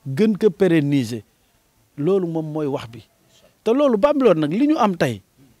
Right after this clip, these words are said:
waaw, mais macha Allah, mais depuis mille neuf cent soixante amuñu ko woon. Donc, bu ñu ko pérenniser, mais incha Allahu Rabbi, dëkk bi dina gën a dem kanam. Loolu moo tax man de dama leen di ñaan,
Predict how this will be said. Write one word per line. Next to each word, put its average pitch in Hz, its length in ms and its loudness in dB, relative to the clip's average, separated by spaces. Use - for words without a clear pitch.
waaw, 165 160 -2
mais 202 240 -2
macha 226 480 0
Allah, 147 340 0
mais 220 140 -2
depuis 254 240 -4
mille 254 140 2
neuf 247 140 0
cent 220 160 -4
soixante 196 280 -8
amuñu 247 300 -4
ko 262 140 -4
woon. 254 180 -6
Donc, 240 260 -6
bu 208 200 -2
ñu 302 100 0
ko 269 140 0
pérenniser, 196 680 -2
mais 196 300 -6
incha 254 340 -2
Allahu 202 280 2
Rabbi, 151 240 0
dëkk 226 260 -4
bi 214 80 -4
dina 254 220 -4
gën 254 140 -2
a 254 60 0
dem 240 200 -2
kanam. 233 260 -4
Loolu 277 260 2
moo 214 160 2
tax 151 160 -2
man 208 240 2
de 127 140 -4
dama 160 220 -6
leen 202 200 0
di 185 100 -2
ñaan, 170 520 2